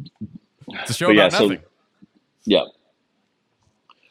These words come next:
Speaker 2: So long story short, I get back from, like, a deployment, and we're all disgruntled. And we get back, and they're like, "Hey, guys, welcome back. Guess what? You have the shittiest work schedule, period.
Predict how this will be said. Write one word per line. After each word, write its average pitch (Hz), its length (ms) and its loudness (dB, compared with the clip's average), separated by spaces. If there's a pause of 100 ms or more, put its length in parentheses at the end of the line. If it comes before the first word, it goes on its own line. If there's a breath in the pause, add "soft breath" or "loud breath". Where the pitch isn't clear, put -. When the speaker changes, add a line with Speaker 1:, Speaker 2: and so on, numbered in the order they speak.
(180)
Speaker 2:
So - 160 -2
long 127 240 2
story 139 260 -2
short, 95 260 -2
I 90 40 -2
get 90 160 -4
back 80 260 -4
from, 90 100 -10
like, 82 140 -8
a 95 60 -8
deployment, 78 600 -12 (380 soft breath)
and 85 200 -8
we're 90 120 -2
all 87 140 0
disgruntled. 85 760 -10 (760 soft breath)
And 90 280 0
we 95 80 -2
get 92 180 -2
back, 82 300 -2
and 87 100 -12
they're 82 60 -10
like, 87 120 -10
"Hey, 147 160 -6
guys, 156 280 -8
welcome 151 260 -6
back. 143 340 -6
Guess 143 260 -8
what? 143 260 0 (440 loud breath)
You 123 120 0
have 127 120 -2
the 113 60 -8
shittiest 131 640 0
work 110 220 -4
schedule, 85 680 -6 (580)
period. 78 360 -6